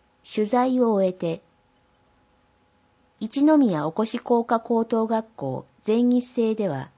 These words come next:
専門的な知識を学びながら、それを生かした地域への貢献活動をされていることが分かりました。今後もものづくりの楽しさを地域に広げていただき、ぜひまた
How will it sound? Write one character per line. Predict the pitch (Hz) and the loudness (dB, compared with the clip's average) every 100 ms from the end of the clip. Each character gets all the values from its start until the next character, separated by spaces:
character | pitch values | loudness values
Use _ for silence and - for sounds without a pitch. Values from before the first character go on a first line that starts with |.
| _ _ _ | _ _ _
専 | - 277 277 | -2 4 4
門 | 269 262 | 4 2
的 | 269 262 | 0 0
な | 254 254 | 0 0
知 | 277 | -4
識 | 277 - 175 | -8 -4 -2
を | 151 | 0
学 | 147 160 | 0 -4
び | 175 185 | -2 -2
な | 175 | -2
が | 170 | -2
ら、 | 165 160 - _ _ _ | -2 -4 -8 _ _ _
そ | - 214 | -6 0
れ | 226 269 | 2 4
を | 277 277 | 4 2
生 | 262 | 0
か | 262 | -4
し | - | -4
た | - 147 - - | -6 -8 -8 -8
地 | 285 285 | -2 0
域 | 277 226 | 0 -2
へ | 156 | 0
の | 135 | -2
貢 | - 208 214 | -2 -2 0
献 | 226 233 | 0 0
活 | 240 240 185 | -2 -4 -4
動 | 147 | -4
を | 127 | -4
さ | 156 | -4
れ | 170 | -4
て | 180 | -2
い | 196 | 0
る | 202 | 0
こ | 214 240 | -2 -2
と | 226 | -2
が | 165 | -2
分 | 131 | -4
か | 143 | -4
り | 156 | -4
ま | 170 170 | -4 -4
し | |
た。 | - 117 - _ _ _ _ _ _ _ _ _ _ _ - | -8 -14 -14 _ _ _ _ _ _ _ _ _ _ _ -2
今 | 262 262 | 2 4
後 | 262 | 4
も | 240 240 - _ | 4 2 -2 _
も | 190 208 | -2 2
の | 247 | 2
づ | 262 | 0
く | 285 285 | 0 2
り | 226 | 2
の | 135 | 0
楽 | 147 180 214 | -4 -4 -4
し | |
さ | - 156 139 | -4 -4 -4
を | 143 - | -6 -12
地 | - 285 | -4 0
域 | 277 196 | 0 -2
に | 143 | -4
広 | 135 165 170 | -4 -2 -2
げ | 190 | -2
て | 185 | -4
い | 175 | -4
た | 175 | -4
だ | 170 165 | -4 -4
き、 | - 170 - _ _ _ _ _ - | -8 -10 -12 _ _ _ _ _ -4
ぜ | 294 | -2
ひ | 311 226 - | -2 -6 -8
ま | 160 | -8
た | - 185 | -4 -6